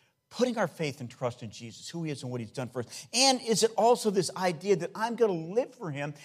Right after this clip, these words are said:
and when the difficulties and the challenges of life come in, I'm gonna embrace him,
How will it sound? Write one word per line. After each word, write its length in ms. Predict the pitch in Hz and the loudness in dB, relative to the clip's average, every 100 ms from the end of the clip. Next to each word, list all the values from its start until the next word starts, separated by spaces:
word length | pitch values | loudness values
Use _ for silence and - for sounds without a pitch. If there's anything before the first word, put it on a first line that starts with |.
| - | -8
and 120 | 190 | 0
when 120 | 214 202 | 4 4
the 60 | |
difficulties 600 | 175 247 285 233 226 170 | 4 -2 -2 -6 -6 -6
and 100 | 190 | -6
the 60 | 143 | -6
challenges 400 | 196 202 185 160 | -4 -4 -4 0
of 140 | 151 | 6
life 220 | 175 175 | 6 6
come 160 | 185 196 | 2 2
in, 80 | 190 | 4
I'm 260 | 185 247 277 | 4 2 2
gonna 160 | 254 | 0
embrace 500 | 208 175 196 226 240 | -2 -2 2 2 4
him, 140 | 185 | -2